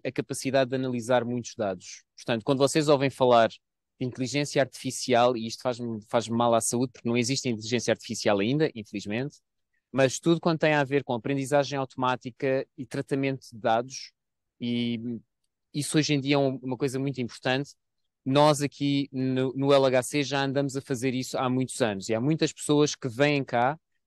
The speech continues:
fazem o doutorado em física de partículas e depois vão trabalhar para o Google, para o Facebook, para a Meta, para sítios, para empresas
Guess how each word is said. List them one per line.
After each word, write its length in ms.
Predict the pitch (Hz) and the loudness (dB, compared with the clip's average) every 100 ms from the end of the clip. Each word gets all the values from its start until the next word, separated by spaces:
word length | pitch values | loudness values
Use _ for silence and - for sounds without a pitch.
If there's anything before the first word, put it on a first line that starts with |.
| _ | _
fazem 320 | - 143 143 | 2 4 4
o 40 | 147 | 0
doutorado 420 | 139 143 131 127 | -2 0 0 0
em 60 | 123 | -4
física 320 | 127 120 123 | -8 -8 -8
de 60 | |
partículas 440 | - 120 143 151 139 | -6 -4 0 0 0
e 40 | |
depois 180 | 135 143 | 2 0
vão 140 | 139 | 0
trabalhar 480 | 135 139 135 139 139 | -2 2 4 6 4
para 140 | - 147 | 4 2
o 80 | |
Google, 320 | 139 131 123 117 | 2 0 0 0
para 120 | 120 | -2
o 40 | |
Facebook, 520 | - 139 - 135 135 - | 0 -2 -2 -2 0 4
para 100 | 127 | 4
a 40 | |
Meta, 380 | 131 131 131 113 _ _ _ _ _ | 4 0 -2 -10 _ _ _ _ _
para 240 | 156 151 143 | 8 8 6
sítios, 640 | - 170 156 - 156 - | -2 -4 -4 -6 -4 -2
para 200 | - 147 | 2 2
empresas 760 | 139 143 151 139 151 151 - | 2 2 2 2 -2 -4 -6